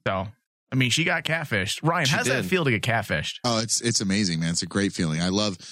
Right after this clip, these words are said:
Speaker 3: showing up to, you know, a-, and the, the
Speaker 1: And then
Speaker 3: pers-
Speaker 1: paying their, their
Speaker 3: Yeah.
Speaker 1: meal?
Speaker 3: Yeah, the person looks completely different or is completely different or
Speaker 1: Isn't the same person.
Speaker 3: It's, it's even the same person, yeah.
Speaker 2: You could have had a good time. You never know. <laughs>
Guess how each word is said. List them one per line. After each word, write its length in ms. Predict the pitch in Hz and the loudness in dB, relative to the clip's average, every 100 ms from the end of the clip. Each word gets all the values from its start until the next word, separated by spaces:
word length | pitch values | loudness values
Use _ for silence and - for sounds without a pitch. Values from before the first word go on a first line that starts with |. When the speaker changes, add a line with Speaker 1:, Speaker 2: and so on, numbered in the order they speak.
| - - | -16 -4
Speaker 3:
showing 360 | - 92 90 | 0 2 2
up 140 | 87 - | 0 0
to, 280 | 98 85 85 | 2 2 2
you 140 | 80 | 2
know, 340 | 82 76 76 - _ _ _ _ _ - | 2 0 -2 -8 _ _ _ _ _ -4
a-, 160 | 98 90 | -4 -2
and 260 | 87 85 | 0 2
the, 100 | 87 | 0
the 120 | 76 87 | 0 -2
Speaker 1:
And 140 | 120 | 2
then 60 | 113 | 2
Speaker 3:
pers- 160 | 104 | 2
Speaker 1:
paying 180 | 113 113 | 0 0
their, 300 | 113 104 117 | 2 0 -2
their 200 | 113 113 | 0 0
Speaker 3:
Yeah. 80 | 107 | 0
Speaker 1:
meal? 360 | 92 110 113 123 - - | 0 2 2 0 -4 -4
Speaker 3:
Yeah, 160 | 117 95 | -2 -2
the 80 | |
person 300 | - 101 - | 0 0 2
looks 180 | 92 85 | 0 0
completely 400 | 98 85 90 78 | -2 0 0 2
different 360 | 82 82 85 69 | 0 -2 -2 0
or 160 | 82 | 0
is 200 | 87 87 | 2 0
completely 400 | - - 87 82 | 0 -2 0 0
different 360 | 82 80 87 80 - - _ - | 0 -2 -4 -6 -10 -20 _ 0
or 360 | 87 80 78 - _ _ _ _ - | 2 2 0 -4 _ _ _ _ -4
Speaker 1:
Isn't 420 | 117 120 107 117 | -2 -2 -4 -2
the 100 | 104 | 0
same 240 | - 120 | 2 0
person. 380 | 110 160 - - - - - - - | 0 0 -2 -8 -8 -8 -10 -16 0
Speaker 3:
It's, 220 | 104 95 | 0 2
it's 360 | 95 101 123 117 | -2 2 2 2
even 180 | 113 110 | 4 4
the 80 | 107 | 2
same 220 | 135 139 | 2 2
person, 360 | 156 226 - 98 | 2 2 2 0
yeah. 240 | 127 135 - _ _ _ _ _ _ _ _ _ _ _ _ _ _ - | 0 -2 -6 _ _ _ _ _ _ _ _ _ _ _ _ _ _ -2
Speaker 2:
You 100 | 185 | 2
could 140 | 302 | 2
have 80 | 175 | 2
had 120 | 95 | 0
a 60 | 82 | -2
good 180 | 55 | -6
time. 260 | - - - | -8 -8 -6
You 60 | 101 | -2
never 180 | 104 87 | -2 0
know. 100 | |
<laughs> 100 | - | -2